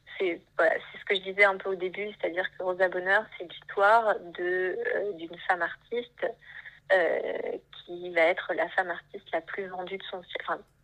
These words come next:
c'est même pas la femme artiste d'ailleurs, c'est l'artiste confondu, hommes et femmes confondus, la plus vendue du dix-neuvième siècle et surtout la plus chère, c'est-à-dire que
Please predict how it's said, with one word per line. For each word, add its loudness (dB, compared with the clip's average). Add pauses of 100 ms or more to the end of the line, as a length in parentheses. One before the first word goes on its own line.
(140)
c'est -4
même 2
pas 6
la 4
femme -2
artiste -10
d'ailleurs, -4
c'est 0
l'artiste 2 (180)
confondu, -8
hommes -6
et -4
femmes -8
confondus, -10
la -2
plus -6
vendue -4
du -12
dix-neuvième -6
siècle -2
et -4
surtout -8
la 0
plus -6
chère, 2
c'est-à-dire -2
que -8